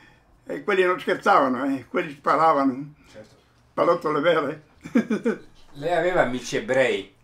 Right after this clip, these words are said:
Speaker 3: di
Speaker 1: Come?
Speaker 3: Fiume? Aveva avuto amici ebrei di Fiume?
Speaker 1: Dunque, gli ho detto che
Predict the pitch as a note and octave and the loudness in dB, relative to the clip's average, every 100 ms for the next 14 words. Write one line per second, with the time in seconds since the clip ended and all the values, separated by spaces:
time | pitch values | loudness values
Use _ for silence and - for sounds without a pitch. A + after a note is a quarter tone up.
0 | _ G#2+ G#2+ G#3 B3 - G#2+ A#2+ A#2+ E3 | _ -10 -2 0 0 -4 -2 2 2 0
1 | E3 C#3 C3+ - A#2+ A2 B2+ C3 A#2+ A#2 | -2 -2 -2 -6 -6 -2 0 0 -2 -8
2 | C3 A#2+ G2 F#2+ F#2 _ _ - - _ | -6 -6 -6 -8 -10 _ _ -20 -20 _
3 | _ _ G#3 G#3+ F#3+ F#3 E3 F3+ A#3 F3+ | _ _ -6 0 0 2 4 2 2 -2
4 | F3+ D#3+ C#3+ | -2 -2 -2